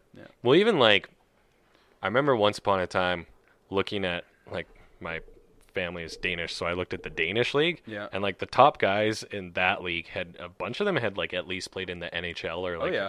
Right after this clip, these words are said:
Speaker 2: uh, like, for a game or two
Speaker 1: Yeah,
Speaker 2: even,
Speaker 1: for sure.
Speaker 2: kinda thing. So it's like, oh shit, like,
Speaker 1: Mm-hmm.
Speaker 2: I thought it was, like, it's a way higher caliber than
Speaker 1: Yeah, yeah.
Speaker 2: I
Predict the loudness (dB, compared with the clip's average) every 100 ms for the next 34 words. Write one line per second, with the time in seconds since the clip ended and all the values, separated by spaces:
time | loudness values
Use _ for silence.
0 | -8 -10 -10 -6 -6 -6 -6 -6 -4 2
1 | 4 4 4 2 0 -4 -6 -6 2 4
2 | 4 2 0 2 2 2 0 -2 -2 -4
3 | -6 -6 -4 -2 0 2 0 -2 -6 -18
4 | _ _ _ _ -8 -6 -6 -4 0 0
5 | 0 -2 -4 -6 -6 -6 -8 -10 -12 -10
6 | -8 -6 -8 -8 -4 -4